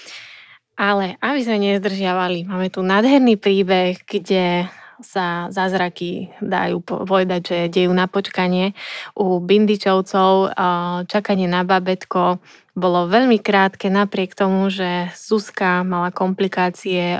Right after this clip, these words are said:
od, e, vlastne mladosti, mladého veku. E, mala komplikácie, ktoré vylúčovali, e,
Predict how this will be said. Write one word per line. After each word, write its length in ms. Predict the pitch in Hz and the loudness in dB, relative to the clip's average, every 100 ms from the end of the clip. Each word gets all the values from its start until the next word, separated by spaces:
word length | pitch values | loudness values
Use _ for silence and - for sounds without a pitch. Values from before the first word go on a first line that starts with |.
| - | -4
od, 320 | 185 175 - 185 | -4 -4 -4 -2
e, 80 | 175 175 190 185 185 175 - | 0 -2 -4 -4 -6 -8 -8
vlastne 400 | 180 170 - 180 | -8 -8 -6 -2
mladosti, 560 | 175 175 175 - - | 0 0 -4 -6 -6
mladého 400 | 190 180 185 185 | -4 -2 -2 -4
veku. 400 | 175 175 - 214 | -4 -6 -2 -2
E, 40 | 226 - - - - - - 190 180 175 180 180 185 190 | -2 -8 -16 -16 -16 -18 -8 -4 -2 -2 -4 -4 -4 -4
mala 240 | 196 196 | 0 0
komplikácie, 640 | 190 208 202 208 202 196 196 | 2 0 2 0 0 -2 -2
ktoré 240 | 185 196 | -2 -2
vylúčovali, 1120 | 185 208 202 196 208 196 190 190 190 185 | 0 2 0 -2 -2 0 2 2 0 0
e, 20 | 190 | -2